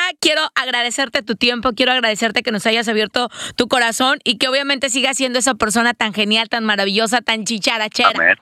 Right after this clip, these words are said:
Speaker 2: A la orden, mi Nelly. Diosito me la bendiga a usted, a su familia, a su esposo, sus niñas,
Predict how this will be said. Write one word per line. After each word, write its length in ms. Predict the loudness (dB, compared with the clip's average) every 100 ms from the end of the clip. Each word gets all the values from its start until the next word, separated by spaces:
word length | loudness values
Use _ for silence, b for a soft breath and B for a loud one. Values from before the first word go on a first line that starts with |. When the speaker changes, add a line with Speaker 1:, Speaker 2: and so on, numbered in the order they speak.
| _ _ _ _ 0
Speaker 2:
A 140 | 2
la 160 | 4 4
orden, 280 | 6 4 2
mi 80 | 2
Nelly. 240 | 2 4
Diosito 400 | 2 2 2 2
me 100 | 4
la 100 | 4
bendiga 440 | 4 2 2 4 4
a 40 |
usted, 280 | 4 4 6
a 60 | 4
su 120 | 2
familia, 440 | 2 4 4 2
a 20 |
su 80 | 2
esposo, 400 | 0 2 2 2
sus 100 | 2 4
niñas, 320 | 4 6 2